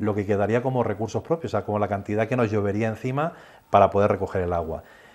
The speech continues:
Si nos dejan al treinta y tres por ciento de la concesión que actualmente tenemos todos los regantes, nos van a condenar al secano.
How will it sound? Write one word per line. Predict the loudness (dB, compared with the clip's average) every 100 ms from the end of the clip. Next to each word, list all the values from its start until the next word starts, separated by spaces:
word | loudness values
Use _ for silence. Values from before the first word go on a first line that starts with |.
| -20 -20 -20 _ _ -16
Si | -4 2 4
nos | 6
dejan | 4 4
al | 2
treinta | 2 -2 0
y |
tres | 0 -2
por | -2 -2
ciento | -2 -2 2 2
de | 4
la | 2
concesión | -2 -2 -2 0
que | 0
actualmente | 0 0 0 -2
tenemos | -2 -2 -2 -4
todos | -2 0
los | 0
regantes, | 0 0 0 2 2 0 -10 -18
nos | -8 -4 -2
van | -2
a |
condenar | -2 -2 0 0
al | 0
secano. | -2 0 0 0